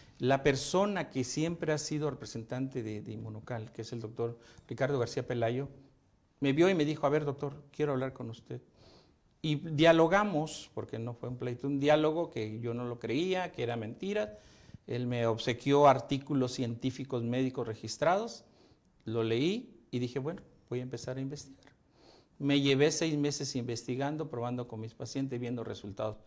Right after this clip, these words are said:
favorables, sobre todo en neuropatía diabética. Ahora le dije, "Ahora sí,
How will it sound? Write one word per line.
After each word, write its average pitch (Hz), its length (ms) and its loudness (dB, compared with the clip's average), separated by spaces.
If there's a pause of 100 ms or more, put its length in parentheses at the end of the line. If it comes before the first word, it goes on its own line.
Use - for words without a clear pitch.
(220)
favorables, 131 560 0
sobre 117 240 2
todo 135 240 2
en 127 80 4
neuropatía 113 580 0
diabética. 127 600 -2 (600)
Ahora 107 300 6
le 113 100 0
dije, 123 320 -4
"Ahora 90 240 -10
sí, 196 240 -6